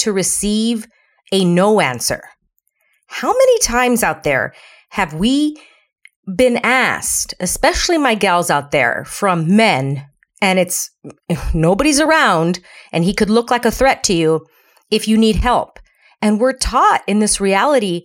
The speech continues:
to say, "No, thank you. I got it. No, thanks. I'm good." I mean,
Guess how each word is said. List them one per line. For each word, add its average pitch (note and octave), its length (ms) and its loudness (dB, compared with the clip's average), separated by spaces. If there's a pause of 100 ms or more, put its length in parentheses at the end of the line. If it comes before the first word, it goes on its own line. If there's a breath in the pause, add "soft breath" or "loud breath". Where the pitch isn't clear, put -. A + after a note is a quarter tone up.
(140)
to A3 100 -2
say, G3+ 320 -2
"No, E4+ 200 0
thank D4 260 -2
you. - 80 -6
I D4+ 80 -2
got C4+ 280 0
it. C4 200 0 (280 soft breath)
No, E4+ 160 0
thanks. C4 340 0
I'm C#4+ 180 0
good." A3+ 460 2 (260 loud breath)
I A3+ 80 0
mean, A#3 260 2